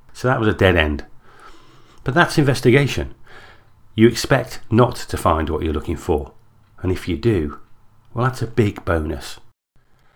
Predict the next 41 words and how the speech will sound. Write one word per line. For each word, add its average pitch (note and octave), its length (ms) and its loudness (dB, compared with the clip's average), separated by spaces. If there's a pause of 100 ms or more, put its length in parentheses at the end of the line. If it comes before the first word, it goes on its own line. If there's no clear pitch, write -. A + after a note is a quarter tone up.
(760)
I E3+ 60 -2
was D3+ 120 -2
about G3 280 6
to C3 100 2
leave G2+ 300 2
the F2 80 -2
Magic D#2+ 340 -2
Attic, E2+ 380 -6
make F#2+ 200 -2
my F2 120 -4
way E2+ 160 0
home, D2+ 340 -6 (160)
somewhat A#2 540 0 (220)
disappointed F2 760 -2
with E2 160 -6 (100)
what E2 220 -8
I'd E2 140 -6
been E2 120 -2
able E2 240 -8
to E2 100 -12
find D2+ 340 -8
out, D2+ 360 -12
when G#2 360 -2 (420)
the A2+ 80 2
guy D3+ 340 0
who C#3 140 2
runs B2 360 2
the - 80 -12
place - 460 -12 (220)
stopped - 340 -8
me. D#2 220 -14 (1500)
"Are E3 40 -2
you F#3 120 2
the F#3 100 -2
guy E3+ 160 0
who's E3+ 140 -6
been D3 200 -2
looking C3 420 -2
at - 220 -12
Greensmith's A2+ 460 -2
mill?" G2 360 -6